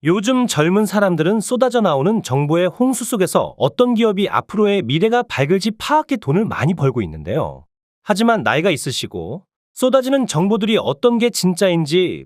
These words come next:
분별력이 떨어지는 분들은 좋은 기회가 와도 그냥 지나치기 마련입니다. 근데 웃긴 게 돈이 항상 없어서 힘든 삶을 살고 있는 가난한 자들은 불평만 하지 부자들처럼 절대로 행동하려고 하지를 않습니다.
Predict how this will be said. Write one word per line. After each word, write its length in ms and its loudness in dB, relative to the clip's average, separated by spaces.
분별력이 600 0
떨어지는 460 0
분들은 460 0
좋은 340 0
기회가 420 0
와도 340 -2
그냥 340 -2
지나치기 460 -2
마련입니다. 840 -2
근데 240 2
웃긴 400 0
게 580 -2
돈이 320 0
항상 440 -2
없어서 440 -2
힘든 380 -2
삶을 300 0
살고 340 0
있는 240 0
가난한 440 -2
자들은 680 -4
불평만 560 0
하지 180 -4
부자들처럼 760 -2
절대로 420 -2
행동하려고 560 -2
하지를 300 -10
않습니다. 680 -10